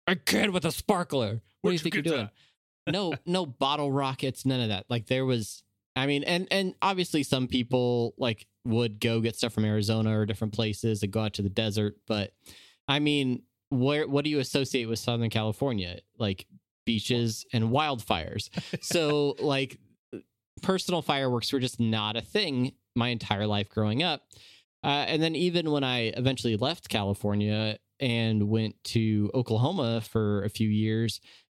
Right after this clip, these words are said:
Speaker 1: the Oklahoma City area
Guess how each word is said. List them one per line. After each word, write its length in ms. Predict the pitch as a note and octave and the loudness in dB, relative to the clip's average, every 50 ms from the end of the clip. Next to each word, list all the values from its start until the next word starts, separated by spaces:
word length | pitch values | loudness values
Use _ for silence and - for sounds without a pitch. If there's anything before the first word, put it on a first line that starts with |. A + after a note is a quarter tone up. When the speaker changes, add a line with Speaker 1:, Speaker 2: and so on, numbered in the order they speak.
| _ - | _ -8
Speaker 1:
the 480 | G#2+ A2 B2+ B2 B2 A#2+ A#2 A#2+ A#2+ - _ - | -4 0 0 2 2 2 0 0 -2 -4 _ -4
Oklahoma 400 | D3 C3+ - C#3 D3 C3+ C3 A#2+ | -4 -2 0 0 0 2 0 0
City 500 | - - - C#3 C3 B2 A#2+ A#2 G2+ - - - | -2 -2 -2 -2 0 0 -2 -2 -4 -6 -4 -2
area 720 | C#3 E3+ G3+ F#3+ C#3+ G#2+ G2 F#2 F#2 F#2+ G2+ A2 C3 | -2 -2 0 0 0 0 0 0 0 0 0 -2 -4